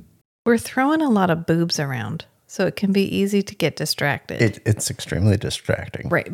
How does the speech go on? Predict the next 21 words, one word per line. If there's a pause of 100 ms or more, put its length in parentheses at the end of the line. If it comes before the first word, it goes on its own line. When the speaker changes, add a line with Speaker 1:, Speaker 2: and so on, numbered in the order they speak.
(200)
Speaker 1:
But (220)
we
are
trying
to
tackle (380)
some
pretty
big
and
heavy
themes
for
Nick (800)
in
this (100)
final
episode (520)
of
Forever
Knight.